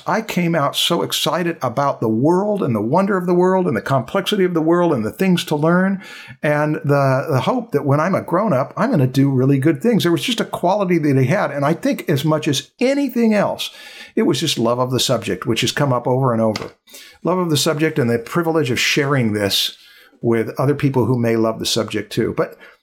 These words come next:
that's, uh, you've already heard me talk about those things over and over. If there's things like that, qualities that you wish you could get more of, those are things I would read and ponder.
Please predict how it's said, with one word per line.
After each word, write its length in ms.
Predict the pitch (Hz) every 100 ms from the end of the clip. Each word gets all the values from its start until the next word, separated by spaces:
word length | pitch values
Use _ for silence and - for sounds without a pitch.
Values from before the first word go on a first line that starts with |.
| _
that's, 460 | 208 214 - - - -
uh, 60 |
you've 160 | 202 196
already 160 | 202 156
heard 220 | 165 131
me 140 | 143
talk 260 | 131 139 131
about 260 | 113 110
those 200 | 127 110
things 180 | 131 117
over 220 | 123 110
and 80 | 110
over. 380 | 131 127 98 - _ _ _ _
If 120 | 139 135
there's 240 | 151 -
things 340 | 220 226 196
like 240 | 180 170 -
that, 300 | 127 - -
qualities 720 | - 180 185 202 202 196 175
that 120 | -
you 160 | 131 123
wish 380 | 123 170 -
you 100 | 175
could 220 | 143 135 117
get 200 | 156 -
more 360 | 131 131 110
of, 320 | 65 64 - _ _ _ _ _ _ _ _ _
those 300 | 131 202 190
are 60 |
things 260 | 135 143 110
I 140 | 127
would 160 | 139 -
read 420 | 104 113 131 131 -
and 180 | 113 104
ponder. 500 | 117 107 143 170